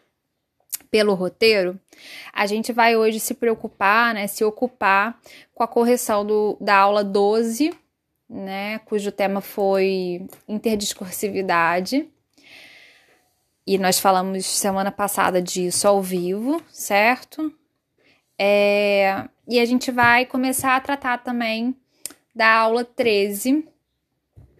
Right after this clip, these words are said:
é, que, que mostra pra gente a relevância, né, de você comparar textos.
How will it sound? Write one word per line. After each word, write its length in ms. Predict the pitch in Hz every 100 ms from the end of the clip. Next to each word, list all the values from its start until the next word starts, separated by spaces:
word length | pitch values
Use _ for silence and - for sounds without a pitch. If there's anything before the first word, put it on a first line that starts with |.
| 196
é, 640 | 190 190 190 190 180 190 -
que, 220 | 247 - -
que 120 | 254
mostra 540 | 247 254 294 294 -
pra 220 | 247 226
gente 480 | 214 208 214 240 240
a 40 | 226
relevância, 1040 | 240 247 247 240 214 226 233 - 254 247
né, 340 | 226 208 240 - - - _
de 140 | -
você 200 | 233 240
comparar 720 | 247 254 240 269 247 254 -
textos. 920 | - 233 190 180 - - 175 175 -